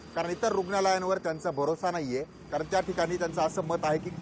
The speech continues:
माझ्यावर कुठल्याही प्रकारे घातपात होऊ शकतो, त्यामुळे मला विश्वासू जे रुग्णालय आहे ते गॅलेक्सीच आहे, त्यामुळे ते गॅलेक्सीकडे येतात आणि ते पुन्हा एकदा या ठिकाणी, अ, उपचार घेत आहेत. मात्र महत्त्वाची भूमिका ही देखील या ठिकाणी म्हणावी लागेल, कारण मनोज जरांगे यांनी उपोषण सोडल्याच्या नंतर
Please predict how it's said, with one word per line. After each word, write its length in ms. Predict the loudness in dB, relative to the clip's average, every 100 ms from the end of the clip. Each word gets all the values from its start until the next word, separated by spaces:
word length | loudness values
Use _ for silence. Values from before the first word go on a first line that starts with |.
| -6
माझ्यावर 460 | -4 0 2 2 0
कुठल्याही 600 | -4 -10 -8 0 0 2
प्रकारे 300 | 2 2 0
घातपात 380 | -2 0 0 2
होऊ 120 | 0
शकतो, 260 | -2 -6 -2
त्यामुळे 280 | 0 0
मला 260 | 0 2 2 -2 -10
विश्वासू 760 | -10 -6 2 2 2 -2 -2 -4
जे 200 | 0 0
रुग्णालय 340 | 0 0 2
आहे 180 | 4 4
ते 100 | 0
गॅलेक्सीच 400 | 0 0 0 -2
आहे, 120 | -2
त्यामुळे 240 | 0 -2 -4
ते 60 |
गॅलेक्सीकडे 560 | -2 0 -2 -4 -4 0
येतात 300 | 0 0 -4 -6 -16 -10
आणि 100 | -8
ते 60 |
पुन्हा 240 | -4 0 0
एकदा 140 | 2
या 60 | 0
ठिकाणी, 380 | 0 -2 -2 -6 -12 -12 -2
अ, 180 | 0 0 -2
उपचार 320 | 0 2 2
घेत 220 | 2 0
आहेत. 180 | 0 0
मात्र 280 | -2 -2 -2
महत्त्वाची 360 | -4 -2 -4 -6
भूमिका 280 | -8 -4
ही 80 | -4
देखील 220 | -4 -2
या 60 | -4
ठिकाणी 240 | -2 -4
म्हणावी 280 | -4 -2 0
लागेल, 260 | 0 0 -4 -8 -20 -8 0
कारण 200 | 2 2 -4
मनोज 300 | -8 -4 -2
जरांगे 340 | 2 2 2 0
यांनी 180 | 0 -4
उपोषण 300 | -8 -10 -8
सोडल्याच्या 420 | -4 -2 -2 -4
नंतर 340 | -6 -4 -6